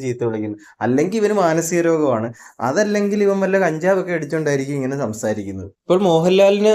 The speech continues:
അല്ലെങ്കിൽ, ഏ, ധോണിക്ക് അല്ലെങ്കിൽ കപിൽ ദേവിന് അല്ലെങ്കിൽ ഇതുപോലുള്ള സെലിബ്രിറ്റികൾക്ക് ഇതുപോലെ ടെറിട്ടോറിയൽ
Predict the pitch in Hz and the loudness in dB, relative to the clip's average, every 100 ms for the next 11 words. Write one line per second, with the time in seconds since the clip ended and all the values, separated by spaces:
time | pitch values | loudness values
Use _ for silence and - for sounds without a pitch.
0 | 175 175 180 185 196 190 156 151 151 147 | 2 0 0 0 0 2 2 4 4 4
1 | 156 170 170 180 175 165 170 170 156 160 | 4 2 0 0 2 2 -2 0 -2 -2
2 | 160 170 170 160 160 165 165 160 170 165 | -2 -2 0 0 0 -2 -4 0 0 2
3 | 175 170 160 160 165 165 180 175 175 160 | 0 -2 -4 -4 -4 0 0 0 -2 -2
4 | 160 165 170 165 143 143 165 170 175 | 0 2 2 2 -2 -2 0 0 4